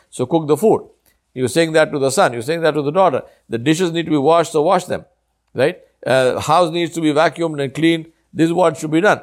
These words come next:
No, we don't do that. "Oh, the child is, is, is busy studying.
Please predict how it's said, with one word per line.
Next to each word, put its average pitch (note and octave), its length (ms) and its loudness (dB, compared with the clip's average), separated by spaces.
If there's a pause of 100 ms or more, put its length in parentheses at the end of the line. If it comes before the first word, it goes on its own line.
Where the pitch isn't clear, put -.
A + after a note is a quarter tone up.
(180)
No, D#3 160 -2
we D3 140 0
don't E3+ 200 2
do E3+ 120 2
that. B2 360 -2
"Oh, G3 360 2
the F3 100 -2
child F3+ 340 2
is, E3 160 -4 (220)
is, D3 160 -2
is D3 320 0
busy F#3 240 -2
studying. F3+ 380 0